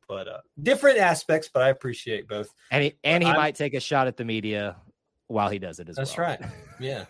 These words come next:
Speaker 1: <laughs> I'm in, I'm excited for his press conferences to be back, though, and, uh, hopefully it, hopefully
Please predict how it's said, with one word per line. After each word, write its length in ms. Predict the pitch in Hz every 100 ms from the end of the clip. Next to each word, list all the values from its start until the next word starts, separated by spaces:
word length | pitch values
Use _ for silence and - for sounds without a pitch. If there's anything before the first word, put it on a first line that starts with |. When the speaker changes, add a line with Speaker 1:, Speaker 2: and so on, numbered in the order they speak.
| _ -
Speaker 1:
<laughs> 220 | - -
I'm 180 | 180 170
in, 120 | 160
I'm 200 | 151 190 196
excited 400 | - 160 156 139
for 120 | 147
his 140 | 135
press 360 | - - 127 -
conferences 600 | - 110 110 - 101 98
to 80 | -
be 100 | 101
back, 260 | 101 95 - 98
though, 280 | 98 95
and, 180 | 95 92
uh, 200 | 90 90 - -
hopefully 640 | 135 143 - 123 113 -
it, 180 | - 117 -
hopefully 680 | 117 123 - 117 107 95